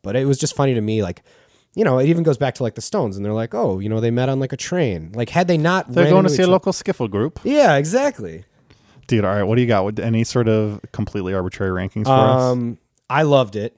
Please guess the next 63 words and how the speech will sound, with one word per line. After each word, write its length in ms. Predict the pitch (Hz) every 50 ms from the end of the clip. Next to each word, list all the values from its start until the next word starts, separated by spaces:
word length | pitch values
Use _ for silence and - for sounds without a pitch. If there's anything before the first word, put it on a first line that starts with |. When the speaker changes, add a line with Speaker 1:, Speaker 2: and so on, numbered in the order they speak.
| _ _ -
Speaker 2:
Yes. 260 | - 90 85 85 -
Speaker 1:
Uh, 180 | 101 101 104 101
I 60 | 113
wanna 200 | 117 135 160 196
watch 240 | 180 143 131 - -
it 60 | 107
again. 360 | 101 90 - 117 101 98 78
I 60 | 170
feel 260 | - - - 120 127 135
like 260 | 131 120 110 104 - -
I 100 | 92 92
didn't 180 | 95 104 104 95
take 180 | - 110 104 -
enough 360 | 92 90 98 98 87 - -
in. 180 | 98 85 78 80
So 120 | - 95
I 60 | 104
Speaker 2:
Mm-hmm. 60 | - 95
Speaker 1:
gave 120 | - 175
it 120 | 156 - -
nine 320 | 101 101 107 104 131 151 147
out 100 | 139 123
of 80 | 104
ten 240 | - - 113 110 101
bananas. 560 | 90 87 82 85 90 90 73 - - - - -
Speaker 2:
Ooh, 420 | 120 120 117 113 107 98 90 85 82 - - -
I 100 | 117 156
was 140 | 185 170
hoping 260 | - 123 120 113 113 95
you 60 | 87
were 80 | 85
gonna 160 | 85 82 82 82
say 160 | - 87 82
bananas. 520 | - - 135 104 85 - - 156 - -
Speaker 1:
<laughs> 140 | - 175 143
Were 140 | 139 147 160
ya? 160 | 170 214 240
Speaker 2:
Yeah, 180 | 254 98 92 87
dude. 260 | 85 87 87 92 90 - _ -
Speaker 1:
What 160 | 139 156 208
about 200 | 247 254 240 247
you? 180 | 302 370 349 - - _ _
You 120 | - 131 151
get 160 | 190 226 -
to, 100 | - 160
you 80 | 151 160
get 120 | 220 -
to 80 | - 131
rate 220 | 110 104 104 107
it. 160 | 151 165 - _
Speaker 2:
Ah, 280 | - - - - - -
solid 680 | - - - - - - - 165 170 156 143 139 123 107
nine 360 | 98 87 78 71 73 73 80
for 420 | 92 - - - - 123 113 104 98
sure. 320 | - - 95 80 78 98
Speaker 1:
Yeah. 220 | 117 113 92 76 65 - _ _
Speaker 2:
I, 160 | - 120 135
yeah, 440 | 139 120 107 147 143 123 107 95 87
like 200 | 73 120 135 -
you 60 | - 143
said, 220 | - - 135 113
I 80 | 101 104
think 380 | - - 135 131 127 123 -